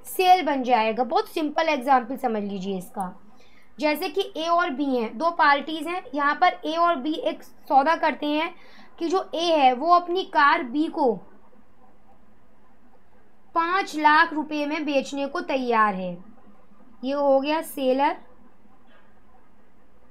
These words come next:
और ये हो गया इसमें बायर कि वो अपनी कार उसे पाँच लाख में बेचने को तैयार है, पर यहाँ पर इसमें कंडीशन लगा दी गई है कि जो सेलर है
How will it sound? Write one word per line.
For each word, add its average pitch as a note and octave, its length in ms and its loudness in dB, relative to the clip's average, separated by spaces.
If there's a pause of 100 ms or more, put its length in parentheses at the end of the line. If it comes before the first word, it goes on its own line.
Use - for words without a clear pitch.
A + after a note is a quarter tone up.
(1500)
और C4 140 -2
ये D4 120 -2
हो C#4+ 220 4
गया C4+ 180 2
इसमें C4+ 360 -4
बायर F#3 420 0 (420)
कि D4+ 80 0
वो D#4+ 120 0
अपनी E4 300 4
कार D4+ 260 6
उसे F4+ 180 2
पाँच D4+ 360 2
लाख C#4+ 240 6
में E4 140 -4
बेचने C#4+ 340 -2
को F4 140 -2
तैयार A#3+ 560 4
है, F4 180 2 (380)
पर F#4+ 140 8
यहाँ D#4 340 2
पर F#4 140 8
इसमें F4+ 340 0
कंडीशन D4+ 420 0
लगा C#4 320 6
दी B3+ 180 -4
गई C4 240 2
है E4+ 160 0
कि E4+ 140 -6
जो F4+ 160 -2
सेलर D#4 500 0
है E4+ 220 0